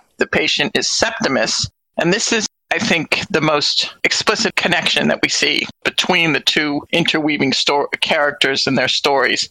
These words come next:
where the announcement is made at Clarissa's party at the end of the book that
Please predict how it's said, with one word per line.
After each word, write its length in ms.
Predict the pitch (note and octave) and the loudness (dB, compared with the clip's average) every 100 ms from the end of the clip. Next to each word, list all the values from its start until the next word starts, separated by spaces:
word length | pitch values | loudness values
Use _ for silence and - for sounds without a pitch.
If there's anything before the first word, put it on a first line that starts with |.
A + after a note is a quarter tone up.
| _ | _
where 400 | D3+ E3 D3 C#3 | 0 2 2 0
the 140 | C3+ | 0
announcement 460 | C#3+ D3+ D3+ - B2+ | 0 0 0 0 0
is 120 | A#2 | 0
made 280 | C#3+ C3+ C3 - | 0 2 0 0
at 280 | C3 B2+ - _ - | 0 0 -4 _ -4
Clarissa's 520 | - D3 C#3+ - - | 0 0 0 -2 -2
party 360 | - D3 C#3 C3 | 0 0 2 0
at 100 | A#2+ | 0
the 120 | - | 0
end 100 | C3+ | 0
of 60 | B2 | 0
the 80 | |
book 340 | - - A2 - | 0 -2 -2 -4
that 160 | - | -6